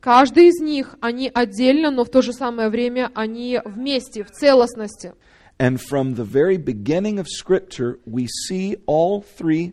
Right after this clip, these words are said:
Speaker 2: members of the Trinity at
Speaker 1: И
Speaker 2: work.
Speaker 1: с самого начала Писания мы можем видеть уже все три
Speaker 2: Okay.
Speaker 1: члена Троицы, которые находятся в работе.
Speaker 2: Let me give you an example.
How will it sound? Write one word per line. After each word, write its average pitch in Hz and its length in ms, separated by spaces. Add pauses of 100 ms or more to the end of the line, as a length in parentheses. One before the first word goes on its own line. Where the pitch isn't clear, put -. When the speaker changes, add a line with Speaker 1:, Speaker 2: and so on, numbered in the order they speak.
Speaker 2:
members 131 500
of 131 100
the 139 60
Trinity 120 560
at - 60
Speaker 1:
И 226 160
Speaker 2:
work. - 180
Speaker 1:
с - 220
самого 311 340
начала 285 460
Писания 254 480
мы 233 120
можем 247 340
видеть 247 340
уже 233 320
все 277 240
три 277 220
Speaker 2:
Okay. - 20 (160)
Speaker 1:
члена 247 260
Троицы, 240 760 (280)
которые 240 320
находятся 226 560
в 208 80
работе. 220 580
Speaker 2:
Let 120 180
me 143 120
give 143 160
you 143 120
an 143 160
example. 107 460